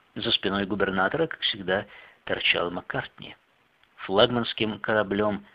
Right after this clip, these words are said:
Дона Мигеля был Вирхен дель Пилар, одно из красивейших и весьма грозных испанских судов, на котором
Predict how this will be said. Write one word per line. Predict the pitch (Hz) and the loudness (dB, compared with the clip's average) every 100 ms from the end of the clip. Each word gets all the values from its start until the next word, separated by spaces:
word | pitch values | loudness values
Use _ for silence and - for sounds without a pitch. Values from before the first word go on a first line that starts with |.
| _ | _
Дона | 92 92 104 92 90 | -12 0 0 2 -2
Мигеля | 90 92 151 175 | -4 0 2 2
был | 156 170 170 - - - - | 2 2 0 -4 -18 -14 -2
Вирхен | 98 90 156 170 156 147 | 0 2 2 2 -2 0
дель | 123 123 123 117 - | 2 4 2 -2 -10
Пилар, | - 90 85 - - - - _ - - - | -4 -2 0 0 -4 -10 -18 _ -20 -12 -4
одно | - 127 202 | 2 4 4
из | 240 - | 2 0
красивейших | - 180 - - 151 208 220 - 196 | 2 0 0 -2 0 2 2 2 0
и | 147 | -2
весьма | 131 127 143 | 0 2 2
грозных | 147 117 123 151 170 - | 2 2 2 2 -4 -4
испанских | - - 160 156 - 170 | -2 0 0 0 -4 -2
судов, | - 175 190 151 - | 0 0 2 0 0
на | 101 | -4
котором | 110 120 113 104 | -2 2 2 0